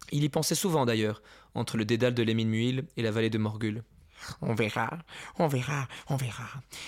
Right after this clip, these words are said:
Speaker 2: Il se pourrait bien que lorsqu'elle jettera les os et les vêtements vides, on le trouve, on l'aura, le trésor,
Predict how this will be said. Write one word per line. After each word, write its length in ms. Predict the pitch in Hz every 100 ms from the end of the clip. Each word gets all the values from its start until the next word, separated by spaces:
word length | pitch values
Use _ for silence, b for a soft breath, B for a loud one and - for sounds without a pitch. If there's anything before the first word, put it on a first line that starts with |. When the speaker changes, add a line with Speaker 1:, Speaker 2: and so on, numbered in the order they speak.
| -
Speaker 2:
Il 100 | 139
se 120 | 143
pourrait 260 | 131 127 123
bien 220 | 127 139
que 100 | 127
lorsqu'elle 360 | 117 - 127
jettera 360 | 117 120 - 139
les 280 | 120 117 131
os 160 | 127 113
et 60 |
les 100 | 110
vêtements 500 | 120 - 120 110 113 123
vides, 400 | 156 127 117 123 B B B
on 80 | 160
le 140 | 156
trouve, 520 | - - 175 170 165 - B B B 170
on 120 | 180
l'aura, 460 | 170 160 165 160 165 B B
le 200 | 165 190
trésor, 1000 | 190 - 196 196 202 190 - - - -